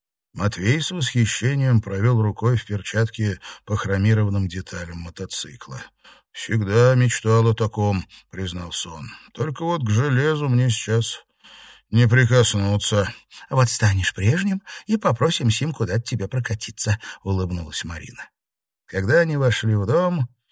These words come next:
Сима сидела в кухне и оживлённо с кем-то болтала.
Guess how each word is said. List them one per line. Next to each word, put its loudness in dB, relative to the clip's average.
Сима 0
сидела 2
в 0
кухне -6
и 0
оживлённо 2
с -4
кем-то 0
болтала. -8